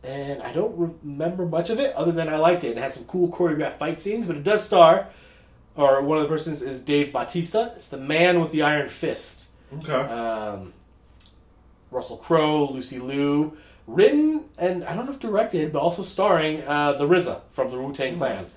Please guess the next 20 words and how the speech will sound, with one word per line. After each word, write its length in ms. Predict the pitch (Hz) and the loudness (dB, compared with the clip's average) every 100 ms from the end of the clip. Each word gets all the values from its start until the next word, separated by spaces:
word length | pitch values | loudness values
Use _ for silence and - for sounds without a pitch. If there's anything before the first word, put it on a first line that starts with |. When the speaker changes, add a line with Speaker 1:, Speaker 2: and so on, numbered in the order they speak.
| - | -16
Speaker 2:
I 220 | 147 165 | -14 -8
never, 220 | 175 143 - | -6 -6 -2
Speaker 1:
So 160 | 156 | 4
Speaker 2:
I 20 | 139 | 6
never 100 | 135 | 6
Speaker 1:
it's, 120 | 143 | 2
Speaker 2:
saw 160 | 170 165 | 0 0
that 200 | 123 101 | -2 -4
one. 220 | 98 87 - | -10 -14 -12
Speaker 1:
it's 240 | 135 131 | -12 -10
pretty 340 | - - 220 233 | -10 -2 0 4
bananas. 680 | 220 196 214 247 262 - - | 4 6 4 4 2 -4 -10
It's 180 | 117 | -10
silly, 640 | - - 165 208 269 277 - - - _ - | -8 0 2 2 0 -6 -10 -20 -20 _ -6
but 500 | 147 143 131 127 - - _ _ - - - _ - | 2 4 4 2 -6 -18 _ _ -20 -20 -20 _ -6
you 120 | 160 | -4
know, 120 | 117 | -2
it's 260 | 131 - - - | -4 -8 -16 -8
guys 340 | 135 135 139 | 0 2 2
with 240 | 123 123 | -2 -8